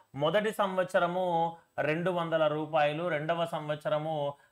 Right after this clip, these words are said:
రెండు వందల రూపాయల వడ్డీ అనేటువంటిది రావడం జరుగుతుంది.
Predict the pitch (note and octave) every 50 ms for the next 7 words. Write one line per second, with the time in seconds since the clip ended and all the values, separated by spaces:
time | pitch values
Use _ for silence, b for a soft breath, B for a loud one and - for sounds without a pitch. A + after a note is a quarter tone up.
0 | b - C3 C#3 C#3+ D3+ D#3 D#3 D#3 D3 C#3+ C#3+ C#3+ C#3 C3+ B2+ C3 C#3+ C#3 -
1 | D#3 D3+ C#3+ C3+ C3 C3+ C3+ C#3 D#3 D3+ C#3 C3+ C#3+ D3 D3 D3 C#3+ C3+ C#3 C3+
2 | B2+ B2+ A#2+ A#2 A#2+ C3 C3+ C3+ C3+ C3 C3 C3 C3 C3 C3 - C3 C3 C3+ D3+